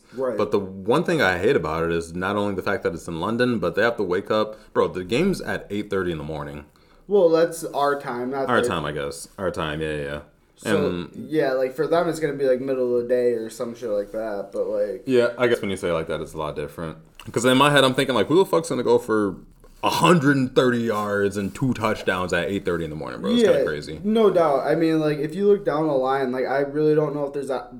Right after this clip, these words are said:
Speaker 1: ever been, like, anyone who really has popped out in those London games. I think that'd be
Speaker 2: Mm-hmm.
Speaker 1: really interesting to look into, but I just feel like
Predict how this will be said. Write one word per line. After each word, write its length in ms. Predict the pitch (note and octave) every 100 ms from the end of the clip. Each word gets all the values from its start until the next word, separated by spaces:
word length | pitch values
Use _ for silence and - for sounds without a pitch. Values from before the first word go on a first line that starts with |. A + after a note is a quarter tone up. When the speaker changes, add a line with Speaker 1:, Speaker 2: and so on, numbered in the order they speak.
| -
Speaker 1:
ever 220 | C#3 C#3+
been, 240 | C3+ C3+ B2+
like, 100 | B2
anyone 380 | A#2+ B2 B2
who 100 | C3+
really 300 | B2 B2+ B2
has 240 | B2 A2+ -
popped 420 | - C3 A#2 -
out 240 | A2+ A#2
in 140 | G2+ A2+
those 180 | A2+ G#2
London 280 | A#2+ A#2 G#2
games. 260 | G2+ G#2
I 120 | A2+ B2+
think 140 | D#3
that'd 140 | F#3 E3
be 60 |
Speaker 2:
Mm-hmm. 80 | D3+
Speaker 1:
really 180 | C#3+ C#3+
interesting 420 | C#3 C#3 - C3+ B2
to 40 |
look 240 | A2 A#2+
into, 380 | A#2 B2 B2 G#2+ G#2+
but 300 | A#2+ A2 - - _ _ _ _
I 140 | - C3+
just 240 | D#3 D#3
feel 140 | D3+
like 140 | D3+